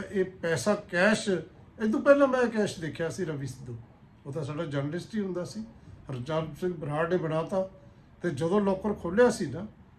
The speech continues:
ਛੱਬੇ ਥੱਲੇ ਡਿੱਗੀਆਂ ਸੀ ਉਹਦੀਆਂ। ਇਹ ਵੱਖਰੀ ਗੱਲ ਹੈ, ਕੋਈ ਉਹਦੇ ਵੀ, ਉਹਦਾ ਵੀ ਪਿਓ ਨਿਕਲਿਆ ਸੀ। ਜੇ ਉਹਨੂੰ ਜਿਹੜਾ ਪੈਸਾ ਦੇ ਗਿਆ, ਅਹ,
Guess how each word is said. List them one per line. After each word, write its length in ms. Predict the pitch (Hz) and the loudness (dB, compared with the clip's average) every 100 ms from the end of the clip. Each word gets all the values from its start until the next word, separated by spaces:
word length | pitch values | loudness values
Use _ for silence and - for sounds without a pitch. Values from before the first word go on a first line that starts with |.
| - - - - - - - | -20 -20 -20 -18 -18 -18 -12
ਛੱਬੇ 400 | - 165 151 220 | -4 0 4 2
ਥੱਲੇ 320 | 220 185 196 | 2 4 6
ਡਿੱਗੀਆਂ 340 | 208 202 175 156 | 6 4 2 0
ਸੀ 140 | - | -4
ਉਹਦੀਆਂ। 280 | 147 147 123 113 - - - - | -8 -6 -8 -10 -16 -20 -18 -2
ਇਹ 100 | 220 | 2
ਵੱਖਰੀ 400 | 185 - 214 247 | 2 2 2 4
ਗੱਲ 160 | 247 247 | 6 6
ਹੈ, 60 | |
ਕੋਈ 280 | 233 233 233 | 4 0 -2
ਉਹਦੇ 240 | 254 294 | 0 2
ਵੀ, 300 | 294 285 247 - 214 160 - - - | 6 6 4 -4 -8 -10 -16 -20 -4
ਉਹਦਾ 240 | 240 285 294 | 2 8 8
ਵੀ 180 | 285 233 | 6 4
ਪਿਓ 180 | 240 | 4
ਨਿਕਲਿਆ 460 | 220 202 226 214 190 | 6 4 4 4 4
ਸੀ। 240 | - 120 113 - - - - - | 2 -6 -8 -12 -20 -20 -18 2
ਜੇ 100 | 196 | 6
ਉਹਨੂੰ 400 | 214 226 254 226 | 6 4 2 2
ਜਿਹੜਾ 180 | 220 214 | 2 2
ਪੈਸਾ 320 | 202 180 190 | 2 2 2
ਦੇ 180 | 196 180 | 2 2
ਗਿਆ, 240 | 185 220 226 | 2 2 0
ਅਹ, 420 | 185 - 180 | -6 -10 -8